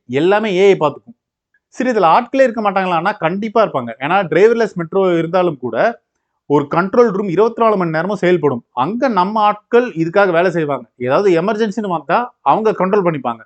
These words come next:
இது அடுத்ததா வருது இந்த மெட்ரோக்கு பின்னாடி இருக்கிற ஏ ஐ டெக்னாலஜி. ஒரு ரயில் ஓடுறது மட்டும் இல்ல, அதுக்கான ஏ ஐ உடைய வேலை அசாத்தியமானது. ஏன்னா, இந்த ரயிலுடைய சாஃப்ட்வேருக்கான கோடிங், டெஸ்டிங் எல்லாத்தையுமே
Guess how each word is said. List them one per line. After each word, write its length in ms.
இது 180
அடுத்ததா 540
வருது 340
இந்த 200
மெட்ரோக்கு 640
பின்னாடி 280
இருக்கிற 420
ஏ 160
ஐ 120
டெக்னாலஜி. 500
ஒரு 220
ரயில் 260
ஓடுறது 340
மட்டும் 240
இல்ல, 260
அதுக்கான 640
ஏ 200
ஐ 80
உடைய 280
வேலை 440
அசாத்தியமானது. 720
ஏன்னா, 420
இந்த 260
ரயிலுடைய 540
சாஃப்ட்வேருக்கான 880
கோடிங், 420
டெஸ்டிங் 360
எல்லாத்தையுமே 800